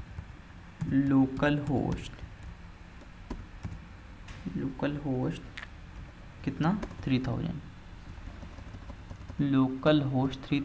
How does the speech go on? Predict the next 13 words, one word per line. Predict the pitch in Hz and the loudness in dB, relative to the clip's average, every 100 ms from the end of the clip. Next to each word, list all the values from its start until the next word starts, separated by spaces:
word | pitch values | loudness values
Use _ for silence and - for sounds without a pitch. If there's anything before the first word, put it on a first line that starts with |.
| - | 2
thousand। | 127 123 131 175 - - | 4 4 6 4 2 -4
उसके | 127 - | -4 4
बाद | 127 131 135 | 6 6 6
enter | 135 131 147 | 4 4 2
करेंगे | - 135 127 123 127 | 6 6 6 4 2
तो | 135 | 4
यहाँ | 127 127 127 | 6 6 6
पे | 139 | 2
सीधे | 135 131 131 | 4 6 8
आ | 123 | 8
जाएगा | 123 127 135 147 135 - 135 127 | 6 6 4 6 4 4 4 6
not | 127 131 - | 8 8 4
found। | - 110 107 | 4 6 4